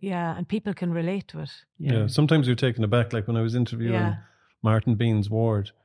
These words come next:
Speaker 2: and he was sharing stuff about his experience in school, and, like,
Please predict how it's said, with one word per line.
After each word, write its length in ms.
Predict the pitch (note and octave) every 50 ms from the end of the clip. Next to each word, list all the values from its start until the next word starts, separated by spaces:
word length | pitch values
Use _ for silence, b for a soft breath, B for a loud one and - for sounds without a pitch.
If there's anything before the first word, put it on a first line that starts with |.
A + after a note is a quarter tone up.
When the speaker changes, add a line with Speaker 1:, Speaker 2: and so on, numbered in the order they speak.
| _ _ _ _ _
Speaker 2:
and 120 | - A2+ A2
he 80 | G#2+
was 160 | G#2 G2+ G2+ -
sharing 380 | - B2 A2+ A2+ A2 G#2 G#2
stuff 300 | - - - A2 G2+ -
about 220 | A2 G#2+ G2+ G2 F#2+
his 260 | G2 F#2 - - - - G3 E3
experience 520 | G#2+ - - - G#2+ G#2+ G2+ G2 F#2+ -
in 120 | G2+ F2+
school, 580 | - - - B2 A#2+ A#2 A2+ A2 A2 G#2+ G#2 G2
and, 260 | F#2 F#2 F#2+ F#2 - - _ _ _ -
like, 240 | G2+ F2+ - -